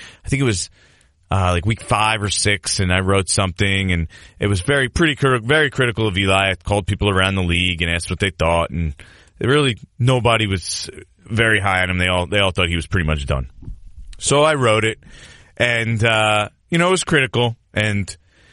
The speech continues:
basically said he, he should be done as quarterback of the Giants. And look, if there's one person that I would say does not read stuff or, you know,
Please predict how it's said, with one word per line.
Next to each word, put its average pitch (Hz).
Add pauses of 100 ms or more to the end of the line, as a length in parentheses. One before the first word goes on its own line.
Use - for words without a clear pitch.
(680)
basically 127
said 113
he, 107
he 95
should 95
be 95
done 95
as 90
quarterback 92
of 95
the 92
Giants. 82
And 85 (480)
look, 113
if -
there's 143
one 165
person 156
that 131
I 123
would 117
say 110
does 90
not 98
read 101
stuff -
or, 85 (720)
you 107
know, 87